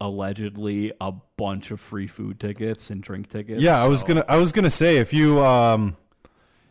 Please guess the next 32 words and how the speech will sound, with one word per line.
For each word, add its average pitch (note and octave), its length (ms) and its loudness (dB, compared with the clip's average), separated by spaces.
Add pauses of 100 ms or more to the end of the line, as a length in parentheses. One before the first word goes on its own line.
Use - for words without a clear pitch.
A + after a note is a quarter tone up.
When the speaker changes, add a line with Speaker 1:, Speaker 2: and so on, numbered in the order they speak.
(120)
Speaker 2:
if B2+ 160 -2
you, D3 240 4
if C3+ 180 0
you D3+ 140 2
want C#3+ 340 2
to D#3+ 140 -2
come D3 300 2
to D3 120 0
the A2+ 80 -2
Taste C3 360 0
of B2+ 100 -2
Polonia A#2+ 420 2
show, C#3 300 2
D B2 260 0
M A#2+ 160 2
us C#3+ 260 2
and A#2+ 140 0
we'll A#2 240 2
arrange A2+ 380 0
for - 160 -4
s-, - 240 -8 (320)
couple C#3 220 2
drink B2 340 0
tickets A2 380 -4
to - 80 -8
be G2 100 -4
set G2 220 -4
aside F#2 340 -10
Speaker 1:
Yeah, G2+ 200 -2
Speaker 2:
for F#2 60 -8
you. A#2 60 -2
Speaker 1:
we'll, A#2 280 0